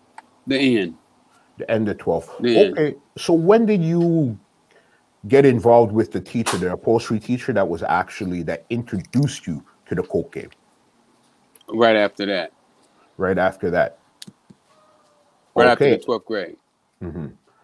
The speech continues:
Speaker 2: All right. And what did he actually, how did that conversation go and actually start in the first place?
Speaker 1: Well, we, we were friends.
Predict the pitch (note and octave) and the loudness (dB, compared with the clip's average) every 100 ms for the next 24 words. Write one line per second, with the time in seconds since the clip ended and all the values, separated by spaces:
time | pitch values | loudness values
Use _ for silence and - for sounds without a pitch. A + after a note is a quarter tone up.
0 | _ _ G#2 D3+ F#2 - B2+ D#3 B3 B3+ | _ _ 2 4 2 4 2 4 2 4
1 | A3 G#3 E3 E3+ - E3+ - G#3+ A#3+ F#3 | 6 6 6 2 2 0 4 4 4 0
2 | C#3+ - C3+ C3 - A#2+ B2+ F#2 E2 G2 | 0 0 2 0 -2 -6 -6 -8 -6 -4
3 | G#2 - D#2 F2+ E2 - F#2+ - - F2+ | -2 -2 -4 -6 -8 -8 -10 -8 -6 -6
4 | D#2 D2+ - - - - - _ _ _ | -8 -12 -14 -14 -16 -20 -20 _ _ _
5 | _ _ _ _ _ _ _ - _ _ | _ _ _ _ _ _ _ -20 _ _
6 | G3 F#3+ D#3 F#3 F3+ E3+ G#3+ B2 - A#2 | 2 2 2 -2 -2 -2 -2 -2 -4 -4
7 | A2+ G#2 F2+ - | -4 -6 -12 -20